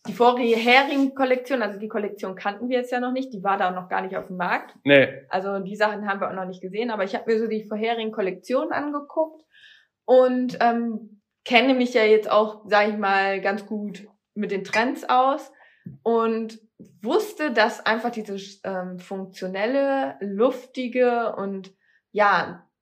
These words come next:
Speaker 1: dass das eigentlich im Moment auch diese Mesh-Stoffe und so, dass das eigentlich im Moment ein absoluter Trend ist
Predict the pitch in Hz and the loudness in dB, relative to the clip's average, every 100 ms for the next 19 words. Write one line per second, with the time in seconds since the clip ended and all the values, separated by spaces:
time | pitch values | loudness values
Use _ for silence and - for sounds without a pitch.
0 | _ - 208 - 220 233 - 196 214 220 | _ 0 0 4 4 4 2 0 2 0
1 | 214 208 208 202 214 233 - 185 - 196 | -4 -6 -6 -2 0 0 0 -2 -4 -8
2 | 190 196 214 247 - - 220 220 214 202 | -6 0 2 2 -2 -6 -2 -2 -2 -8
3 | 208 202 196 - 202 202 - 190 208 196 | -8 -6 -6 -2 -4 -2 -4 -4 -6 -12
4 | - 190 190 190 202 190 196 - 190 185 | -10 -8 -6 -6 -6 -2 -4 -4 -10 -10
5 | 190 185 - 196 240 233 262 262 | -10 -10 -4 0 0 2 2 0